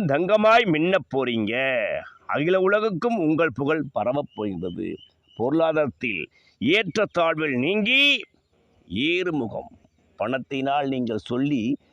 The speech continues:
கிள்ளி அடிக்க போறீங்க. உங்களை சூழ்ந்துள்ள நட்பு வட்டாரங்களையும் சரி, உங்களை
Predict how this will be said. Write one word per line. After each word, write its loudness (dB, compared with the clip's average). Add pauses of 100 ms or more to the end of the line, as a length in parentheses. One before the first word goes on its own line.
(280)
கிள்ளி 2
அடிக்க -2
போறீங்க. -4 (840)
உங்களை 0
சூழ்ந்துள்ள 2 (380)
நட்பு 0
வட்டாரங்களையும் 2
சரி, -2 (560)
உங்களை 2